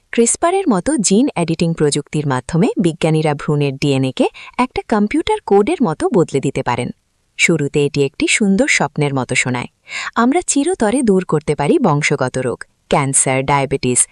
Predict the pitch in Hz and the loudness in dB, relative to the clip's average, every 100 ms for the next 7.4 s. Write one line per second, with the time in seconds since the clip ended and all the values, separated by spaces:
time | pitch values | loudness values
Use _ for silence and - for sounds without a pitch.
0 | _ 185 170 156 190 320 - 139 123 120 | _ -4 -2 0 0 0 0 0 0 -4
1 | - - 143 135 220 - _ _ _ _ | -8 -8 -6 -2 -4 -6 _ _ _ _
2 | 339 359 427 - - - 330 165 202 311 | -2 0 0 2 0 2 2 2 -2 -4
3 | - - 233 277 392 233 196 - - 339 | -10 -10 -2 4 4 4 2 0 -4 -4
4 | - 339 339 - 160 - _ - 294 370 | 0 0 2 2 0 -2 _ -4 0 0
5 | 415 - 156 - 233 262 277 311 - 185 | 2 2 0 2 2 2 2 0 0 -2
6 | - 208 240 247 262 277 320 - _ _ | -2 0 0 2 2 0 -4 -10 _ _
7 | - - - | -20 -8 -2